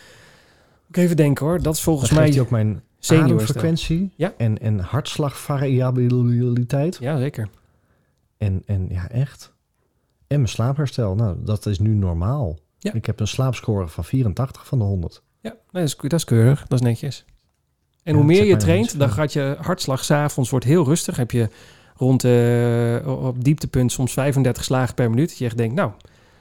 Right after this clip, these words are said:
Speaker 1: ze hadden bijna de kist voor me kunnen uitzoeken." En dan geeft hij dat aan als heel goed. Want dat betekent dat je heel erg in een rust hebt gezeten.
Speaker 2: Oké. Ik, ik, ik, ik, ik heb ook een orthostatische test.
Speaker 1: Oh. Ik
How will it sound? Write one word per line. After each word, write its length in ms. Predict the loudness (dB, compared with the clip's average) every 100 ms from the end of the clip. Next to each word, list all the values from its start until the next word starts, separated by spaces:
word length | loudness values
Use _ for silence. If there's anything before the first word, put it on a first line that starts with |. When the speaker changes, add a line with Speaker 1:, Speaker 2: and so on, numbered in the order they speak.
| _
Speaker 1:
ze 80 | -2
hadden 140 | 0 2
bijna 180 | 0 0
de 80 |
kist 240 | 0 0 0
voor 120 | 0
me 60 | 0
kunnen 220 | 0 0
uitzoeken." 460 | -2 0 -2 -2
En 100 | -2
dan 220 | 0 0 -2
geeft 240 | -2 0 0
hij 100 | -2
dat 100 | -2
aan 80 | 0
als 100 | 2
heel 140 | 4 2
goed. 260 | 0 0
Want 140 | 0 0
dat 80 |
betekent 300 | 0 -2 -2
dat 160 | -4 -2
je 60 | 0
heel 600 | 2 2 2 2 0 0
erg 220 | -2 -2
in 100 | -2
een 80 | 0
rust 360 | 0 -2 -10 -10
hebt 180 | -10 -8
gezeten. 420 | -8 -6 -10 -14 -20 _ _ _ _ _ _ _ -8
Speaker 2:
Oké. 220 | -8 -10 -20 -20 _ _ _ _ _ _ _ -14 -10
Ik, 200 | -10 -10
ik, 220 | -12 -10
ik, 160 | -14 -12
ik, 140 | -14 -16 -20 -20 -20 -18 -14
ik 80 | -6
heb 140 | -4
ook 120 | -2 -2
een 180 | -4 -6 _ _
orthostatische 1080 | -8 -8 -4 -4 -4 -4 -4 -2 -2 -4 -6
test. 460 | -4 -4 -6 -14 -20 -20 -10
Speaker 1:
Oh. 80 |
Ik 60 | -8